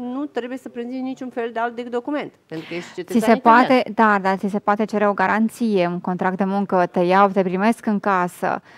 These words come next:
Speaker 2: dar pentru a ști dacă fii sigur că tu îmi vei plăti chiria, arată-mi că lucrezi.
Speaker 1: Tu te referi la asta, la proprietar,
Speaker 2: La
Speaker 1: dar nu
Speaker 2: proprietar.
Speaker 1: comunele,
Speaker 2: Nu
Speaker 1: dar
Speaker 2: la
Speaker 1: nu
Speaker 2: pri-,
Speaker 1: primărie.
Speaker 2: nu la primărie.
Speaker 1: Deci ca să faci reședința, primăria, dacă tu ești cetățean italian, nu-ți cere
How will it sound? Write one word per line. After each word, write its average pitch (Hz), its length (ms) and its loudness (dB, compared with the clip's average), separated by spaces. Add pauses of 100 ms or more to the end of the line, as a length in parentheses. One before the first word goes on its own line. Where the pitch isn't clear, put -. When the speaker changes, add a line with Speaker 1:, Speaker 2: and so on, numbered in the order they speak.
(180)
Speaker 2:
dar 190 420 4
pentru 185 380 -2
a 180 100 4
ști 202 200 -4
dacă 190 300 0
fii 196 160 -2
sigur 190 320 -2
că 190 140 -2
tu 190 100 -6
îmi 196 100 -2
vei 190 100 0
plăti 185 260 -4
chiria, 220 460 0
arată-mi 180 360 0
că 175 100 -4
lucrezi. 175 600 -2 (240)
Speaker 1:
Tu - 60 -20
te 170 120 -6
referi 160 320 -4
la 160 140 0
asta, 156 180 -4
la 160 80 -2
proprietar, 156 760 -2
Speaker 2:
La - 100 -4
Speaker 1:
dar 170 120 8
nu 170 60 2
Speaker 2:
proprietar. 196 500 6
Speaker 1:
comunele, 135 240 0 (160)
Speaker 2:
Nu 226 180 4
Speaker 1:
dar 208 80 6
Speaker 2:
la 180 80 8
Speaker 1:
nu 175 60 8
Speaker 2:
pri-, - 20 4
Speaker 1:
primărie. 208 360 -2
Speaker 2:
nu 240 100 6
la 226 140 10
primărie. 180 640 0
Speaker 1:
Deci 170 160 -6
ca 185 120 -2
să 170 140 -6
faci 185 240 -2
reședința, 170 920 -6 (180)
primăria, 180 720 -4 (220)
dacă 160 280 -4
tu 160 100 -14
ești 214 140 -10
cetățean 175 400 -8
italian, 151 520 -8
nu-ți 220 160 -10
cere 220 360 -8